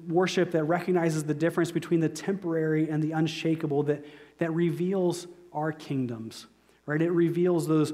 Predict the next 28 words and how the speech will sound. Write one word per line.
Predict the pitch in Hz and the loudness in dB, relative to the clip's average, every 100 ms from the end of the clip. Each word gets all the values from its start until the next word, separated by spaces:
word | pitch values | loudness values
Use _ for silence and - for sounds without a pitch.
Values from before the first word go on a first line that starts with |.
| - - | -6 -4
kind | 170 | -2
of | 147 | -2
fortresses | - 185 180 175 - 160 | 0 0 2 0 0 0
that | 160 | 0
we | 160 | 2
make | 160 156 | 2 0
for | - 156 | -2 0
ourselves, | 147 - 151 139 127 | 0 -2 -4 -2 -2
the, | 143 | -4
the | 151 147 | -2 -2
bubble | 139 170 180 175 | 2 2 4 4
that | 165 | 4
we | 165 | 4
make | 160 160 | 2 0
for | 151 | -2
ourselves, | 135 147 139 143 | -4 -2 0 0
this, | 143 - - | -2 -6 -2
this, | 170 147 131 - - | -2 -2 -6 -16 -4
this | 156 - | -2 -2
world | 151 175 196 | -2 2 4
that | 175 | 4
we | 170 | 2
try | 175 165 | 2 0
to | 156 | 2
make | 160 160 | 2 0
for | 160 | -2
ourselves | 147 - 156 147 | -4 -2 -2 -2
to, | 143 | -4